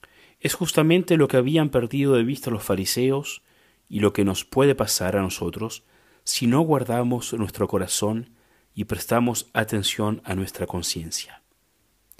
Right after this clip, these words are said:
Ser discípulo del Señor es algo muy grande. Nuestra alma se convierte en templo de Dios, donde la Santísima Trinidad pone morada.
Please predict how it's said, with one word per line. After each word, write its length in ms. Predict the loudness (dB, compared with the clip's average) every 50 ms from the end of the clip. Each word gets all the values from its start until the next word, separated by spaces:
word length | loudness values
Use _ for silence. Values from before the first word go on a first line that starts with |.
| _ _ _ _ _ _ _ _ _ _ _
Ser 260 | -8 0 2 2 4 4
discípulo 540 | 2 0 0 2 0 0 2 4 6 6
del 120 | 8 6 4
Señor 480 | 4 2 2 2 2 2 2 0 -2 -6 -6
es 240 | -6 -4 -6 -4 -2 0
algo 320 | 2 4 4 4 4 2
muy 220 | 2 2 0 0
grande. 480 | 0 0 -2 -2 -4 -6 -8 -12 -16 _ _ _ _ _ _ _ _ _ _ _ _ -4
Nuestra 360 | -4 -2 -2 0 2 4 4
alma 220 | 4 4 2 2
se 160 | 2 2 2
convierte 480 | 4 4 4 6 6 4 4 2 2 2
en 160 | 2 2 2
templo 340 | 2 2 2 2 2 2 2
de 120 | 4 4
Dios, 400 | 2 0 -4 -6 -8 -10 -14 -16 _ _ _ _ _ _ _ _ _ _ -2
donde 220 | 0 2 4 6
la 80 | 4 4
Santísima 580 | 4 0 -2 -2 -2 -4 -2 0 2 2 2
Trinidad 640 | 2 2 2 2 4 4 4 4 4 2 0 -2 -2
pone 240 | 2 2 4 4 4
morada. 540 | 2 2 0 0 0 -2 -4 -6 -10 -14